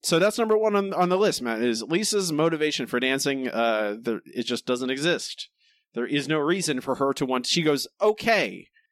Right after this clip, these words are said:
And, like, you would think, "Oh, well, it's because she feels pressured by Marge." Well, if they ever developed that, that'd be something, but they don't.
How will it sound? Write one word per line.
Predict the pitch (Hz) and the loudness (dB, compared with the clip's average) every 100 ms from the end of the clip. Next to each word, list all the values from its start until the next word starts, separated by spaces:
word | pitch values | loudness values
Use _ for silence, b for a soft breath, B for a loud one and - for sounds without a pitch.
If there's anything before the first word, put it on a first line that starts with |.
| _ - | _ -2
And, | 139 147 | 0 2
like, | 151 151 | 0 0
you | 175 165 | 0 0
would | 160 | 2
think, | 208 202 | 2 0
"Oh, | 269 392 | 2 2
well, | 131 123 | 2 2
it's | - | -2
because | 151 131 135 117 - | -2 0 0 0 -2
she | - 123 | -2 -2
feels | 117 104 | -2 -2
pressured | - 113 107 | -2 -2 -4
by | 98 120 | -6 0
Marge." | 208 - - - _ B B - | 0 -2 -8 -18 _ B B -4
Well, | 262 233 - _ _ _ _ - | 0 0 -4 _ _ _ _ -14
if | 247 | -4
they | 220 | 0
ever | 143 117 | 0 0
developed | 117 135 104 | 2 2 2
that, | 117 113 | -2 0
that'd | 113 110 | 0 0
be | 110 | -2
something, | - 208 185 165 _ | -2 -4 -6 -12 _
but | 143 160 | -8 -2
they | 170 | -2
don't. | 104 | -2